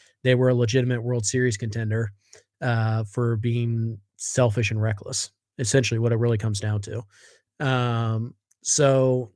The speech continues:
yeah, I mean, there, there's some strained relationship there. The Padres have also now recently acquired, um, obviously Juan Soto, who they want to pay.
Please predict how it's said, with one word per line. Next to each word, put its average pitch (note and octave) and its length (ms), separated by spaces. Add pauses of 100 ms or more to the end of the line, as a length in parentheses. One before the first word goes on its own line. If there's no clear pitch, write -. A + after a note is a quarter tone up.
yeah, D#3+ 300
I A#2 60
mean, A#2+ 280
there, C3+ 160
there's B2+ 220
some C#3+ 100
strained C3+ 280
relationship B2 520
there. A#2+ 280 (400)
The B2+ 80
Padres C3+ 340
have B2+ 100
also B2 340
now A#2+ 200
recently A#2+ 380
acquired, A#2 600 (580)
um, A2 640 (180)
obviously A#2 360
Juan A#2 220
Soto, C3+ 360
who A#2+ 140
they A#2 340
want C3 320
to - 80
pay. B2 400